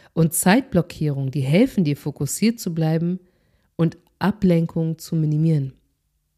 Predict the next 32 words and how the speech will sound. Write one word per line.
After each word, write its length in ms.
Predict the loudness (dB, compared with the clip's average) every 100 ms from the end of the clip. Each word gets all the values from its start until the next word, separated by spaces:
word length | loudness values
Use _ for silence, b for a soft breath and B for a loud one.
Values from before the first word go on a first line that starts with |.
| _ _ _ _ _ _ _ _ _ b b b
Was 140 | -4
auch 100 | 0
noch 80 | 2
eine 140 | 2
bewährte 340 | 2 2 0 0
Methode 380 | -2 2 2 2
ist, 360 | 0 -4 -6 _ _
vielleicht 240 | -2 -2 2
kennst 240 | 0 0
du 20 |
das 140 | -4 -4
auch 120 | -8
schon, 440 | -4 -2 -2 -4 b b -4
ist 200 | -2 0
diese 200 | -2 -4
Zwei-Minuten-Regel. 880 | -2 0 2 -2 -4 -6 -6 -8 -14 _ _ _ b b b
Also 200 | -2 4
wenn 160 | 6 6
du 80 | 4
eine 240 | 2 2
Aufgabe 500 | 0 -2 -2 -4 -2
in 140 | -2
weniger 320 | 2 2 2 0
als 160 | -4
zwei 180 | 0 2
Minuten 240 | 2 0
erledigen 440 | -2 2 2 2 -2
kannst, 440 | -2 0 0 -2
dann 100 | -8
tu 180 | -6 -8
es 120 | -6
sofort. 800 | -8 -10 -4 0 2 0 -10 -14